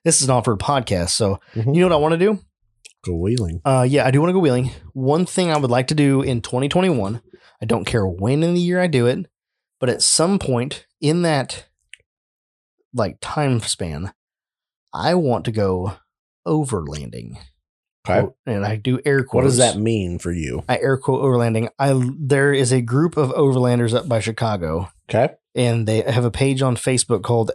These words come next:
Speaker 1: Overlanding Illinois.
Speaker 2: Okay.
Speaker 1: I joined it the other day.
Speaker 2: Oh, boy.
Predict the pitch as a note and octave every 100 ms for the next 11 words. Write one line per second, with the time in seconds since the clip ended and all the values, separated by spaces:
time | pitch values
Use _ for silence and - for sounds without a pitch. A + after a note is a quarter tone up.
0 | - C3 B2 B2 B2 B2 C3 C3 A#2+ F2+
1 | A2+ - - A#2 F3+ - - A#2+ A2 B2+
2 | C#3 B2 G2+ E2+ D#2+ D2+ A#2+ E2+ F#2 G1+
3 | G2